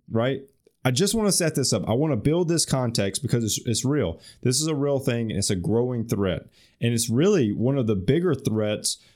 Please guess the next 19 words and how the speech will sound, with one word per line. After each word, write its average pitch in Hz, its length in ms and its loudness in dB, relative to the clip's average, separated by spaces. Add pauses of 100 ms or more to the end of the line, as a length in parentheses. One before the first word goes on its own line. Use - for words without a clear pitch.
(180)
to 151 200 2
your 131 400 0
financial 120 560 -2
future 117 640 -2 (320)
than 117 240 -2
you 117 160 -4
really 117 320 0
think, 98 400 0 (100)
right? 92 260 0 (340)
And 101 120 0
that's 123 240 -2
why 135 360 -2
I, 110 360 -2
I'm 104 140 -2
coming 131 380 0
to - 120 -2
you 98 200 0
this 120 240 0
week, 110 340 -2